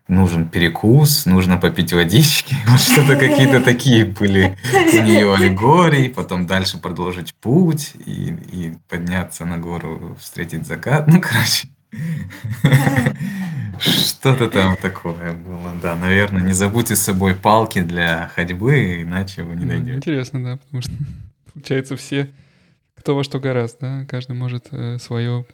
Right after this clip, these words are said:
Speaker 2: поэтическое начало тут выразить, <laughs> ну, я имею в виду из работников.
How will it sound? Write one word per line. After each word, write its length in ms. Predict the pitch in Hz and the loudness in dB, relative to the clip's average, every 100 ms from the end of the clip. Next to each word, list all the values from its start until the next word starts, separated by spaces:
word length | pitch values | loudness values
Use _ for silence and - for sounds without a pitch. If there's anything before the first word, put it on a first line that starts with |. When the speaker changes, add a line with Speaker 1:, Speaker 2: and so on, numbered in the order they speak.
| - | -4
Speaker 2:
поэтическое 560 | 123 127 135 - - 120 | -2 -2 -6 -4 -2 0
начало 440 | 120 - 127 120 | 0 0 0 0
тут 240 | - - | -6 -10
выразить, 420 | 123 131 123 120 120 | -6 -4 -4 -8 -6
<laughs> 60 | 110 | 0
ну, 80 | 131 | 2
я 80 | |
имею 180 | 110 110 | 4 2
в 40 | 110 | 2
виду 220 | 110 117 - | 0 -4 -8
из 220 | - 123 | -4 0
работников. 500 | 127 120 120 123 127 | 2 2 0 -4 -8